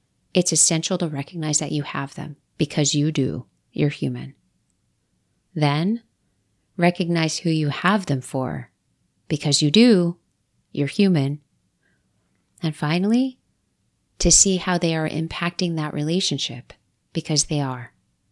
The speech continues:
This is part of how we have grown or how we've developed or our cultural norms.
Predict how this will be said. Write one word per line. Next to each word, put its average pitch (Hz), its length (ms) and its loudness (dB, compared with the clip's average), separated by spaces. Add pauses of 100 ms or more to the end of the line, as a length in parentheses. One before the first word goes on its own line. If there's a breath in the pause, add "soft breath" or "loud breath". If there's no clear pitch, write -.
(720)
This 214 180 0
is 269 140 2
part 220 400 -2
of 190 200 -2
how 190 340 -2
we 202 180 0
have 175 300 -8
grown 160 580 0
or 147 120 -4
how 190 280 -4
we've 185 300 -2 (100)
developed 156 640 -2
or 147 200 -4 (520 loud breath)
our 180 80 0
cultural 202 680 -4
norms. 147 840 -4